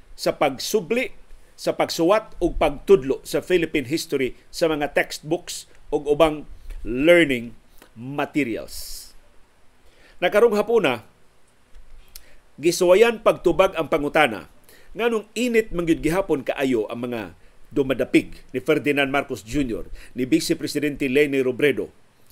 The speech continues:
nga perti dakuan na mas ilang labaw sa Escotinio.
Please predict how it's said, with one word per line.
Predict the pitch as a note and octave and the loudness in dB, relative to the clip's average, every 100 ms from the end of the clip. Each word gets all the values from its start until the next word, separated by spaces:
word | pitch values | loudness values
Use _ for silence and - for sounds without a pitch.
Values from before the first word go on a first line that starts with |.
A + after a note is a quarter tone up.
| - - | -20 -10
nga | - - | -4 2
perti | A#3+ A#3 | 2 2
dakuan | F3+ D#3+ G3+ F#3 | 2 4 2 2
na | E3+ D#3 | 0 0
mas | C#3+ | 0
ilang | D#3 C#3 B2 | 0 0 2
labaw | A#2+ D3+ | 2 4
sa | C3+ - | 2 0
Escotinio. | - - B2 D3 G#3 F3 | -4 -4 -2 -2 -2 -8